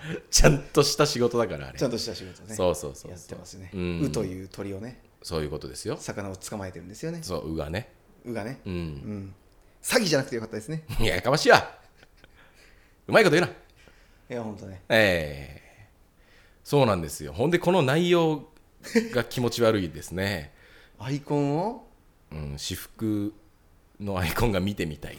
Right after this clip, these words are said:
Speaker 2: 嘘つけ。
Speaker 1: 見てみたいかな。
Speaker 2: うん。かき回すな。
Speaker 1: うん。
Speaker 2: 俺たちのラジオ。
Speaker 1: そう。
Speaker 2: うん。
Speaker 1: オエイシス。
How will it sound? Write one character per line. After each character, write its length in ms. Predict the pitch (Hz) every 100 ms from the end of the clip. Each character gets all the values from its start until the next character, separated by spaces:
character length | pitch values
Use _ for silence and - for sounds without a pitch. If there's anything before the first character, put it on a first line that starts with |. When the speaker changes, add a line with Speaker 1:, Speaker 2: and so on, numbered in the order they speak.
| 143
Speaker 2:
嘘 240 | 139 208
つ 40 |
け。 40 | 170
Speaker 1:
見 120 | 160
て 280 | 202 - 330
み 160 | 151
た 140 | - 220
い 120 | 190
か 400 | - - 139 120
な。 520 | 117 135 113 117 107 -
Speaker 2:
う 20 |
ん。 300 | 117 113 107 113 -
か 120 | -
き 120 | 240
回 160 | 240 233
す 80 | 170
な。 200 | 117 95 -
Speaker 1:
う 80 | 101
ん。 220 | 90 90
Speaker 2:
俺 80 | 80
た 120 | 117
ち 60 | 113
の 100 | 113
ラ 120 | 110
ジ 100 | 110
オ。 160 | 104
Speaker 1:
そ 140 | 98 101
う。 840 | 95 123 - - - - - -
Speaker 2:
う 60 | 113
ん。 200 | 110 104 - - - - -
Speaker 1:
オ 180 | 147 139
エ 140 | 156 151
イ 60 |
シ 300 | 110 - -
ス。 320 | - - -